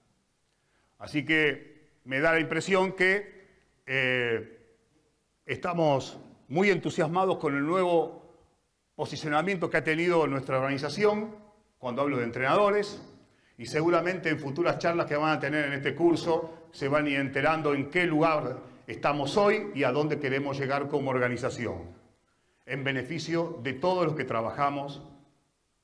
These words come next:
o dejemos de trabajar en esta hermosa profesión. Cuando hablo del diagnóstico de situación, algo que no es, voy a tratar de llevar el orden,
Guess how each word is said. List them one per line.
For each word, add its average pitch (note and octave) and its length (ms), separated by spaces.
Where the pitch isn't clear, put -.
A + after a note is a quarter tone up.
o D#3+ 160
dejemos E3+ 460
de D3 100
trabajar C#3+ 720
en B2 140
esta C3+ 460
hermosa A#2 420
profesión. G2+ 460
Cuando D3 240
hablo A#3 180
del G#3 100
diagnóstico G#3 520
de F#3+ 60
situación, F3 760
algo F#3 360
que E3+ 140
no F#3+ 140
es, - 340
voy E3 180
a E3 60
tratar F3+ 260
de E3 100
llevar E3 260
el F3 100
orden, C#3 600